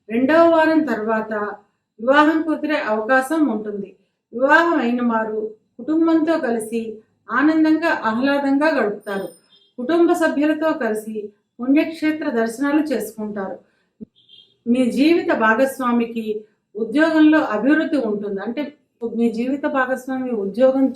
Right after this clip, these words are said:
చేస్తూ ఉన్నట్టయితే కనుక ఆవిడికి అభివృద్ధి బాగుంటుంది, ఆవిడికి ప్రమోషన్ వచ్చే అవకాశం ఉంటుందన్నమాట.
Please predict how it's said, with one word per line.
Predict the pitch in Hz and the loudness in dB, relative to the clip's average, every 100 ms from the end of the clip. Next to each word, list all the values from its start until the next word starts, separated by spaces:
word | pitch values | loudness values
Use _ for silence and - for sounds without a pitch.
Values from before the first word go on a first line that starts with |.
| 226 | -4
చేస్తూ | 220 - 233 | -6 -6 -8
ఉన్నట్టయితే | 214 214 214 214 208 214 | -6 -8 -8 -12 -12 -14
కనుక | 208 202 269 285 - _ _ _ - | -16 -14 -12 -12 -14 _ _ _ -8
ఆవిడికి | 202 226 262 269 262 254 240 | -2 0 0 -2 -4 -6 -6
అభివృద్ధి | 208 208 294 302 262 | -4 0 0 0 0
బాగుంటుంది, | 220 208 202 208 | -4 -4 -8 -8
ఆవిడికి | 208 214 262 247 | -2 2 2 0
ప్రమోషన్ | - 240 254 240 254 | -4 -6 -6 -6 -8
వచ్చే | 233 240 | -8 -6
అవకాశం | 214 214 220 240 311 | -6 -6 -6 0 0
ఉంటుందన్నమాట. | 226 202 202 175 170 180 - | 0 -4 -12 -12 -14 -16 -20